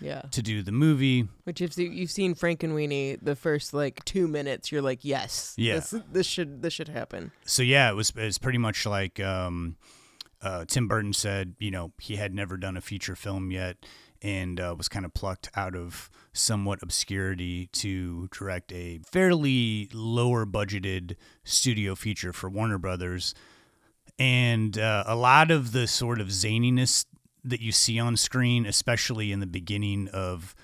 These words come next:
Speaker 2: Pee-wee's, uh,
Speaker 1: In his
Speaker 2: house and
Speaker 1: house.
Speaker 2: that kind of stuff, uh,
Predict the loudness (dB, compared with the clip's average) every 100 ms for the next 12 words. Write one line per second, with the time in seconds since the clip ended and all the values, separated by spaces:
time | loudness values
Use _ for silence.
0 | -20 _ -6 -2 -2 -2 -2 0 0 0
1 | -6 -12 -10 -12 -16 -20 -20 -20 -20 _
2 | -4 2 4 4 2 2 2 0 -2 -4
3 | -2 0 0 0 0 -2 -10 -20 -20 -4
4 | 0